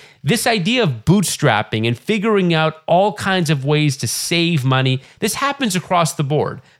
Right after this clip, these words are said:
big or small. Tyler is already a billionaire with a billion dollar business,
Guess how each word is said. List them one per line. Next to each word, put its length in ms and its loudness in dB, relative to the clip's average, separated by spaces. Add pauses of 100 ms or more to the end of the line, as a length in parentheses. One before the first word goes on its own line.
(120)
big 300 -2
or 240 2
small. 560 -2 (240)
Tyler 380 0
is 160 -2
already 400 2
a 120 0
billionaire 800 2
with 140 -2
a 80 4
billion 600 2
dollar 340 2
business, 500 0